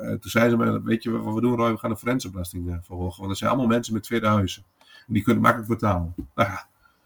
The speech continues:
eh, en verder niet over nagedacht, dus gedaan. Nou, binnen no time had ik, eh,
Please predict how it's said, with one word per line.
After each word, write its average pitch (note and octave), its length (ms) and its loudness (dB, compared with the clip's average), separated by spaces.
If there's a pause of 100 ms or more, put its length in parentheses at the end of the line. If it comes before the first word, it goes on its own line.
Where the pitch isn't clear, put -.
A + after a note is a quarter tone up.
(240)
eh, G2 480 4
en G2+ 200 2
verder A#2 200 4
niet A2+ 80 8
over G#2+ 120 4
nagedacht, A2+ 380 4
dus G#2+ 140 -2
gedaan. A2 380 2
Nou, G2+ 180 -4
binnen B2 240 6
no G2 180 2
time G2 300 2
had G2 160 0
ik, F#2+ 180 0
eh, F#2 240 -2